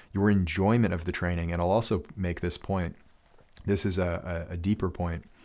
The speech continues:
Training that you really love to do, when you really love it, your mind will be so much more present in the moment training. If you're doing training that you hate, your mind is gonna wander off and get distracted.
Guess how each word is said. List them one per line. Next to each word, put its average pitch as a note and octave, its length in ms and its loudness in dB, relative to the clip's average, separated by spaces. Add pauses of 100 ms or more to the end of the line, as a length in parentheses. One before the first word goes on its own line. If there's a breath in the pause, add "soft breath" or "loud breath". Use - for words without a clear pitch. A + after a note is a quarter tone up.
(580 loud breath)
Training B2+ 440 2
that D3 140 -2
you F#2+ 100 2
really F#2 420 0
love F2+ 380 -4
to - 120 -8
do, E2 380 -4
when G#2 140 -6
you F2 100 -2
really C3 520 2
love G2+ 260 2
it, - 220 -8 (320 soft breath)
your G2+ 200 2
mind F#2+ 680 -2 (100)
will G#2 120 -4
be F#2+ 120 0
so A2 420 2
much A#2 320 -2
more G2 180 -2
present G2+ 840 -6 (100)
in C3+ 260 2
the C3+ 60 2
moment G2 460 0
training. E2+ 420 -6
If - 100 -10
you're G#2 80 2
doing C3 220 2
training A2+ 340 2
that G2 120 -2
you F#2 80 -4
hate, F2 340 -2
your F#2 120 -2
mind G2 280 2
is A2 120 0
gonna F2+ 140 -2
wander G2 480 0
off F#2 220 0
and F#2+ 80 -4
get F2 140 -6
distracted. - 580 -6